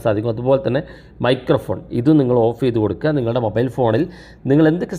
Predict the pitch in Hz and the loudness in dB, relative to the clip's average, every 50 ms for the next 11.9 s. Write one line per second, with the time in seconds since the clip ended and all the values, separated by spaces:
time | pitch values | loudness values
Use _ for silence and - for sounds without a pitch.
0 | - 127 127 117 135 131 131 131 120 - 143 135 135 127 123 120 110 113 113 107 | -4 -4 -2 0 0 0 2 0 0 -2 -2 -2 0 0 -2 -2 0 -2 -2 0
1 | 127 143 135 - - 123 117 120 127 139 127 120 117 107 - - 113 110 107 101 | 0 -2 -2 -2 0 0 2 2 2 0 0 -2 -4 -4 -4 -4 -2 -2 -2 -2
2 | 117 156 - - - 127 127 135 151 127 120 117 110 113 127 135 113 110 104 - | -2 -4 -6 -6 -6 -4 -2 -2 -2 0 0 0 0 0 0 0 0 -2 -2 -4
3 | 135 117 110 110 110 - 110 98 90 92 90 - - - - - - - - - | -4 -2 -2 -2 -2 -4 -4 -4 -6 -8 -12 -16 -18 -20 -20 -20 -20 -8 -2 2
4 | 147 196 185 196 - 196 185 190 196 175 165 165 180 196 185 180 175 165 175 151 | 2 4 4 4 4 2 2 2 0 2 2 2 2 2 2 0 0 -2 -6 -4
5 | - 135 - 156 151 131 - - - 135 123 127 143 151 143 139 131 131 - 139 | -6 -2 0 0 0 0 -2 -2 0 0 2 2 2 2 2 0 0 0 0 0
6 | 120 117 120 139 156 156 - 180 180 180 147 139 - - 139 123 123 135 131 120 | 0 2 2 2 2 0 -2 -4 -2 -2 -4 -4 -2 0 0 0 0 -2 -2 -2
7 | 110 95 - - 139 131 113 104 92 90 98 120 131 113 131 143 143 135 117 - | -2 -2 -4 -6 -6 -6 -4 -6 -6 -4 -4 -4 -4 -4 -4 -4 -4 -4 -4 -2
8 | - 127 120 127 165 175 - - - - - - - 143 175 196 185 170 175 - | 0 2 2 2 0 -2 -6 -14 -20 -20 -10 -2 2 4 4 4 4 2 2 2
9 | 180 156 151 - - 165 156 151 143 135 131 135 147 143 131 117 120 123 127 139 | 2 2 2 0 -2 -2 0 0 -2 -2 -2 -2 0 0 0 0 0 -2 -2 -2
10 | 151 143 - - 123 117 110 - 135 120 117 120 117 113 - 135 - 113 101 101 | -2 -2 0 -2 -4 -4 -4 -4 -4 -2 -2 -2 -2 -4 -6 -6 -4 -4 -4 -4
11 | 110 113 - 110 90 92 90 107 - 135 139 175 185 180 165 165 156 170 | -4 -4 -4 -4 -4 -4 -6 -8 -6 -2 -2 0 2 2 2 0 0 -2